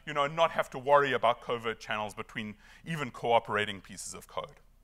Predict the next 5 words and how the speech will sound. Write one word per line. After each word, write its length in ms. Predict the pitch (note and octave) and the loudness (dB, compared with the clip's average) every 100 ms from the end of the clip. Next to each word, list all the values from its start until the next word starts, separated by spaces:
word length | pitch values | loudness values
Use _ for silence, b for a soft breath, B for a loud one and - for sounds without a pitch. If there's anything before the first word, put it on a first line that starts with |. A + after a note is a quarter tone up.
| _ _ - b b b b b b b b b b b b b - | _ _ -20 b b b b b b b b b b b b b 2
A 40 | |
couple 180 | A#3+ A3 | 6 6
of 140 | D#3+ - - | 4 -6 10
other 320 | F#3+ G#3 F#3 - - | 10 10 2 4 6
operational 760 | G3 F3 F3 G#3 A3 G#3 G3 | 6 6 4 2 0 -2 -2